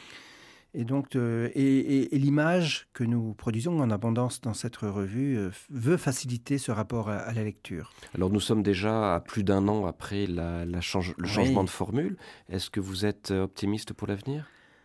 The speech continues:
Speaker 1: Moi, je suis très confiant, euh, sur l'avenir de cette revue parce qu'elle a reçu un formidable accueil. Hein, on le voit bien, euh, les partenariats que nous avons régulièrement avec les musées nous, nous, nous le montrent.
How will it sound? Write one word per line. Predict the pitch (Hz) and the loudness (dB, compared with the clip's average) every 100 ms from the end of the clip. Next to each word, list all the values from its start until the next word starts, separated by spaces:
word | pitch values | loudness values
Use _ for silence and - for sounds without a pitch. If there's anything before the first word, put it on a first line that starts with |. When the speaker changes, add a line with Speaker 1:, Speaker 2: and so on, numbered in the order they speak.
| _ _ _ | _ _ _
Speaker 1:
Moi, | 135 | 0
je | 120 | 2
suis | 113 | 0
très | 127 - 135 | -2 -2 -2
confiant, | - 117 - 117 131 - - | -2 -4 -2 -2 -2 -6 -6
euh, | 110 110 | -6 -6
sur | 98 113 | -6 -6
l'avenir | 110 107 113 | -4 -2 -2
de | 98 | -4
cette | - - | -8 -6
revue | 110 104 104 113 139 147 - - - - _ | -6 -4 -4 -2 -2 -4 -10 -20 -20 -20 _
parce | 120 - | -6 -4
qu'elle | - 127 - 123 | 0 2 2 2
a | 117 | 2
reçu | 117 - | 0 0
un | 127 | 0
formidable | - 139 127 113 | 2 2 2 0
accueil. | 104 - 98 - 165 _ _ - | -2 -2 -2 -2 -8 _ _ -8
Hein, | 110 | -4
on | |
le | 113 | -2
voit | 110 | -2
bien, | 107 123 | -2 0
euh, | 123 110 101 92 | 0 0 0 -2
les | 104 | -2
partenariats | 127 131 135 123 123 | -2 -2 2 2 4
que | 127 127 | 2 2
nous | 117 | 0
avons | 110 113 | 0 0
régulièrement | 113 110 110 113 | 0 0 2 0
avec | 104 | 0
les | 123 | 0
musées | 117 110 120 | 0 2 0
nous, | 117 123 | 0 0
nous, | 135 135 - | 0 0 0
nous | 135 | 2
le | 127 | 2
montrent. | 120 147 202 - | 2 2 -2 -6